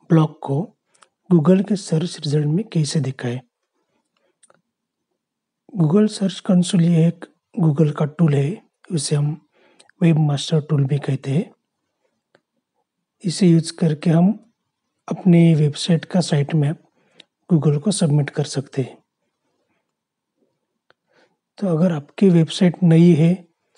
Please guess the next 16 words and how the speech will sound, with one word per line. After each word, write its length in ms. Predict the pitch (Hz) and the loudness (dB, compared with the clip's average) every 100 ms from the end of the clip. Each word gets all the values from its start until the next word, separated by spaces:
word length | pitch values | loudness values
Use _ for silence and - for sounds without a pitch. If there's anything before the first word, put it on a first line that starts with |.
| _ _ _ - | _ _ _ -2
तो 140 | 175 | 0
इनिशियली 560 | 170 156 160 - 180 180 | 2 2 0 2 4 6
ये 340 | 175 175 214 190 | 6 4 0 0
Google 400 | 165 147 156 - | 0 2 0 2
के 60 | |
result 320 | 160 147 156 180 | 0 2 0 2
में 140 | 185 | 4
नहीं 260 | 160 160 147 | 4 2 0
आती 260 | - 127 | -4 -8
है। 140 | 120 - _ _ _ _ _ | -10 -10 _ _ _ _ _
तो 100 | 170 | -6
उसके 240 | 143 - | -6 0
लिए 160 | 160 160 | 2 2
क्या 240 | 160 156 | 2 0
करना 340 | 156 165 156 160 | 2 0 2 4
है, 400 | 180 - _ | 2 -2 _